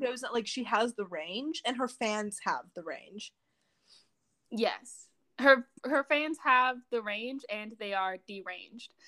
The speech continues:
Speaker 1: <laughs>
Speaker 2: So both things are true at the same time.
Speaker 1: Yeah.
Speaker 2: Um,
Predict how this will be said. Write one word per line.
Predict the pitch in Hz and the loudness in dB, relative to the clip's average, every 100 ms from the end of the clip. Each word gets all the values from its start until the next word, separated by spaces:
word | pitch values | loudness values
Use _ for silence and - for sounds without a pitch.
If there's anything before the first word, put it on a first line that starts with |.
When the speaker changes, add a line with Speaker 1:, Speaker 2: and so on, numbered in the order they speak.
| - | -2
Speaker 1:
<laughs> | 302 - | 0 4
Speaker 2:
So | 466 453 - 480 523 539 | 8 10 12 10 8 4
both | - - - | 4 4 6
things | 277 277 262 | 4 4 -2
are | 254 | -2
true | - 233 | -2 -4
at | - | -4
the | 247 | -6
same | 240 214 220 | -6 -10 -6
time. | 208 190 - 220 _ _ | -4 -4 -4 -14 _ _
Speaker 1:
Yeah. | 208 170 202 _ - | -10 -10 -10 _ 0
Speaker 2:
Um, | 240 226 190 | 2 0 -6